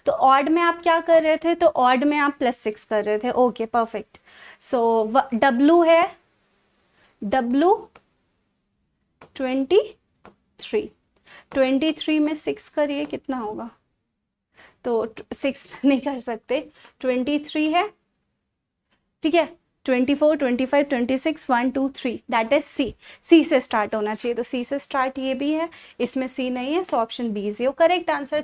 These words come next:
क्लियर? डन? कोई कन्फ्यूजन, कोई डाउट? सबका क्लियर हुआ? Yes or no, समझ में आ गया? सारे के सारे क्वेश्चन आपके मेंस लेवल हैं।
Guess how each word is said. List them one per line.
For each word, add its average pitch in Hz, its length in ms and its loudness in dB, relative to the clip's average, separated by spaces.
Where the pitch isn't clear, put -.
क्लियर? 392 400 2
डन? 381 280 6
कोई 330 140 6
कन्फ्यूजन, 349 640 6
कोई 370 180 4
डाउट? 311 380 4
सबका - 440 4
क्लियर 349 340 6
हुआ? 349 300 4
Yes 320 400 6
or 359 120 8
no, 339 240 8
समझ 320 420 4
में 339 100 6
आ 330 160 4
गया? 349 240 6
सारे 294 320 4
के 320 100 -2
सारे 302 260 4
क्वेश्चन 311 240 0
आपके 302 260 2
मेंस 285 460 4
लेवल 285 240 4
हैं। 285 340 2